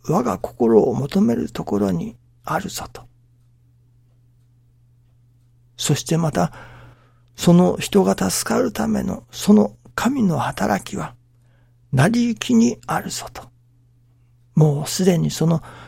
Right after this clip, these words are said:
身の回りに起きてきておる様々な出来事。その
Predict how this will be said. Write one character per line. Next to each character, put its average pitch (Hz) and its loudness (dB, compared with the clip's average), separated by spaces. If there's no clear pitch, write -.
身 147 8
の 202 10
回 190 4
り 196 4
に 202 6
起 220 0
き - -
て 175 -2
き - -10
て - -4
お 214 2
る 220 -4
様 226 -2
々 196 -2
な - -10
出 - -6
来 - -14
事。 - -12
そ - 2
の 151 4